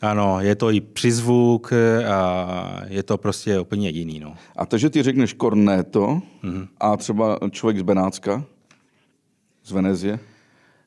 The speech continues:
Speaker 1: Venecia, to ještě nevím, no, ale jako bude porno-, podobný, jo,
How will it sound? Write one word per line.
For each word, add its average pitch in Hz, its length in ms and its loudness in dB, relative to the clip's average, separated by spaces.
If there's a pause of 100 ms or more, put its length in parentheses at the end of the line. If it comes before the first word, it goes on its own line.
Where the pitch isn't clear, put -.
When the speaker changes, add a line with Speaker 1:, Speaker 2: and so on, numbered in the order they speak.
Speaker 1:
Venecia, 147 480 0
to 127 240 0
ještě 117 300 -2
nevím, 95 300 0
no, 92 180 0
ale 110 200 4
jako 143 200 0
bude 147 240 2
porno-, 127 420 0
podobný, 117 640 0
jo, 101 160 2